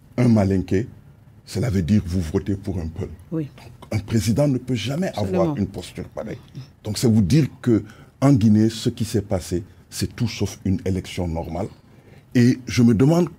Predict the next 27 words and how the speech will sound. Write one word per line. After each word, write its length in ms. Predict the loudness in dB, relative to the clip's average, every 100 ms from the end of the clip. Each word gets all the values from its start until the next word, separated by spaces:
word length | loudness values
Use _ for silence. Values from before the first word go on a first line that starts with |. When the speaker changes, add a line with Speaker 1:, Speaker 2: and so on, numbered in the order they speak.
| 0
Speaker 1:
comment, 400 | 4 4 4 0 -6 -20 -6
dans 180 | -2 0
ces 180 | -2 -2
conditions, 640 | 0 0 0 0 -2 -2 -6 -20 -20 -4
les 180 | 0 2
observateurs, 880 | 2 2 2 2 2 2 2 0 -10 -20 _ 0
euh, 220 | 0 -2 -8 -6
et 100 | -2
de 140 | 0 2
la 180 | 2 -2
cedao 640 | -4 -4 -2 -2 -4 -6 -10 -20 -20 _ 2
et 260 | 4 2 -2
de, 440 | -2 0 2 0 -4 -12 -20 -10 -4
euh, 480 | -2 -2 -4 -4
l'Union 360 | -2 2 2 2
africaine 480 | -2 -8 -8 -4 -4 -6 -14 -20 -4
ont 140 | 0 0
pu 460 | 0 0 2 2 0 -16 -20 -4
quand 100 | 2
même 220 | 4 4
donner, 400 | 4 4 4 0 -8 _ _ _ -2
euh, 420 | 2 2 -2 -4 -6 -6 -6 -4 -2 0 4
un, 60 | 4
un 40 |
certificat 640 | 4 0 0 -2 0 0 0
de 280 | 0 0
satisfecit 680 | -2 -4 -4 -4 -6 -4 -4